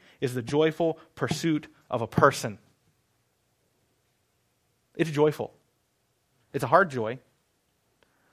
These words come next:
but it is joyful. And I want to encourage you in that. Pursue the person of Christ. And so in verse nine, he says, "Therefore,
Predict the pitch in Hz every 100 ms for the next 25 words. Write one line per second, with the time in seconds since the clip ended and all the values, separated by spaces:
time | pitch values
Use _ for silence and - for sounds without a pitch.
0 | _ 123 135 147 139 139 143 - - _
1 | _ _ _ _ _ _ 123 127 139 127
2 | 131 131 123 117 110 - _ _ _ _
3 | _ _ _ _ _ _ - - - -
4 | _ _ _ _ _ _ _ _ _ _
5 | _ _ _ 143 - - 180 151 135 117
6 | - 110 - 110 - 139 185 160 170 170
7 | 170 170 170 175 135 135 165 190 - 190
8 | 147 113